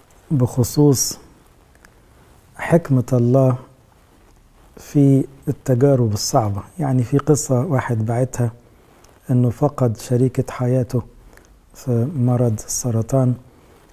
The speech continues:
بعد رحلة عذاب طويلة، وساب، ساب الطفلين. فطبعًا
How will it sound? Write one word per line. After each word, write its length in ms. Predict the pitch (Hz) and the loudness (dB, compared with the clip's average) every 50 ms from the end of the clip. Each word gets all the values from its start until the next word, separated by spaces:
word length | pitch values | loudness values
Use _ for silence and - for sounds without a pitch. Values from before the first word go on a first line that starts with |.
| _ _ _ 143 | _ _ _ 0
بعد 280 | 131 131 123 113 113 | 2 2 2 4 2
رحلة 360 | 123 135 131 - - 117 117 113 - | 2 2 0 0 0 0 0 0 -2
عذاب 340 | 113 113 113 110 127 127 110 | -2 -2 0 2 2 2 2
طويلة، 560 | - - - 120 113 123 127 127 113 117 113 - - - _ _ - - - - - - - - - | 0 -4 -4 -2 0 2 2 2 2 0 -2 -4 -10 -18 _ _ -20 -20 -20 -20 -20 -20 -20 -8 -4
وساب، 420 | 139 123 - - - 135 127 117 143 - - - - - - | -2 -2 0 2 2 2 2 0 -2 -6 -12 -20 -20 -18 -10
ساب 320 | - - - 139 127 113 113 | -6 0 2 2 2 2 0
الطفلين. 760 | 104 - - 123 113 - - - 127 127 127 120 113 113 117 - - _ - _ - - - - - - - - - - - - - - | -2 -2 -4 -6 -6 -4 -4 0 2 4 4 4 2 0 -2 -6 -14 _ -20 _ -20 -20 -20 -20 -20 -20 -20 -20 -20 -20 -20 -20 -20 -10
فطبعًا 680 | - - 113 - 143 151 151 143 139 131 139 135 131 | -6 -6 -2 2 2 2 4 4 2 2 2 2 0